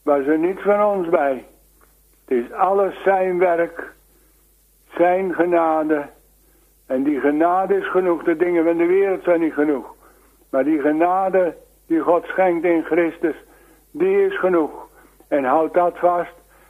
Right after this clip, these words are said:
Hij wil het geven aan de grootste van de zondaren. Denk maar aan die moordenaar aan het kruis.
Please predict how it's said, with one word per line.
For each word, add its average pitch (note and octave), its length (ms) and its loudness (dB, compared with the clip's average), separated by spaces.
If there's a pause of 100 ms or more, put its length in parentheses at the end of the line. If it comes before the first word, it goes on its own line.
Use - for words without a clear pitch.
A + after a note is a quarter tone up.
(140)
Hij D#3+ 300 0
wil G3 200 2
het - 180 -2
geven F#3 640 0 (460)
aan D3+ 180 2
de D3 100 2
grootste F#3+ 640 0
van F#3+ 220 0
de F#3+ 100 0
zondaren. D3+ 680 0
Denk D#3+ 260 0
maar E3 180 2
aan E3 180 0
die F3 200 -4 (300)
moordenaar E3+ 680 0
aan F3+ 120 2
het F3+ 140 -8
kruis. E3 400 0